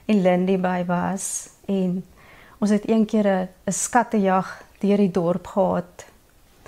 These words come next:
waar Ferdie en Anina ook vir ons gehelp het met die kos maak.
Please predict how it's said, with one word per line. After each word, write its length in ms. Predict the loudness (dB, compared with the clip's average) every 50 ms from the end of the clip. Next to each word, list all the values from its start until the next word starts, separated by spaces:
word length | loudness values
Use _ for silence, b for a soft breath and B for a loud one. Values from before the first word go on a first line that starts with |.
| b b b b b b b b b
waar 220 | 2 4 4 4 2 0
Ferdie 460 | 0 0 2 4 4 2 2 2 2
en 120 | 2 2
Anina 420 | 0 0 2 2 2 2 2 0 0
ook 180 | 0 -2 -2 -4
vir 120 | -4 -4
ons 120 | -4 -4 -4
gehelp 320 | -4 -2 -2 -2 -4 -4
het 100 | -4 -6
met 100 | -4 -4
die 120 | -4 -6 -6
kos 300 | -6 -6 -6 -6 -6 -6
maak. 500 | -4 -4 -4 -4 -6 -8 -12 -20 -20